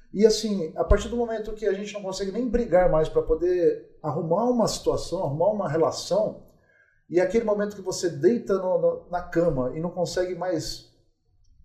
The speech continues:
dialogar, nem brigar, é onde acabou tudo, né?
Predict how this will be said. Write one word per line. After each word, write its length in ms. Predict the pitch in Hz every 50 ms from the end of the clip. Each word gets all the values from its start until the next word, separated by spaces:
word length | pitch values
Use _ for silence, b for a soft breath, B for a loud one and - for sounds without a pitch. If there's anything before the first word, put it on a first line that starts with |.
| - - - _ - -
dialogar, 960 | 139 190 214 233 220 196 156 139 156 165 185 208 202 180 139 - - - - - -
nem 200 | 156 240 254 240 202
brigar, 680 | 240 202 175 139 131 156 170 180 175 - - - - _ _ _ _ -
é 120 | 214 247
onde 180 | 254 240 226 233
acabou 300 | 233 240 220 208 240 233
tudo, 300 | - - 240 196 160 131 - - - - -
né? 280 | 139 170 185 196 190